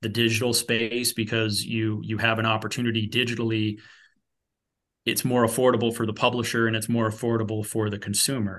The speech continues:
And so you, you're, you're trying to find that place where people can still get their local news,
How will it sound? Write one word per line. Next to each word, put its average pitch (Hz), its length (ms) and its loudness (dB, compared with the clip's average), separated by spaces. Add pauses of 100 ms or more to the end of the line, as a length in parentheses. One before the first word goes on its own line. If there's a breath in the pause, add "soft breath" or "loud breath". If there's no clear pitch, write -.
(140)
And 98 260 -8
so 110 380 -2 (340 soft breath)
you, 117 100 0
you're, 113 280 -4
you're 107 180 -6
trying 117 280 2
to 110 60 -2
find 117 300 2
that 110 240 -2
place 113 400 -2
where 107 160 0
people 110 280 -6
can 107 220 -4
still 113 320 0
get 110 240 0
their 107 200 0
local 107 300 -2
news, 120 540 -2